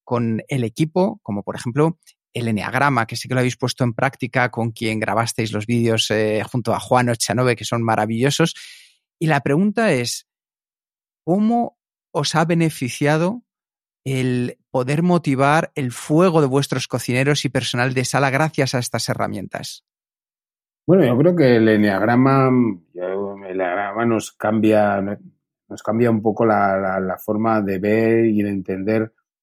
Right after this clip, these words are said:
Speaker 2: a las personas que nos rodean, ¿no? Cuando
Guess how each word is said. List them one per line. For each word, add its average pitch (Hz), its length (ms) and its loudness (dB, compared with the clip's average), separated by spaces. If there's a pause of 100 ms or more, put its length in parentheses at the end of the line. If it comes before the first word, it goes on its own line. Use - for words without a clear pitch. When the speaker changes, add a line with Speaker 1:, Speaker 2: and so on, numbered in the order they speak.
Speaker 2:
a 98 100 -4
las 98 180 -4
personas 104 460 -4
que 110 100 -4
nos 98 180 -2
rodean, 92 460 0
¿no? 110 180 -2
Cuando 95 760 -4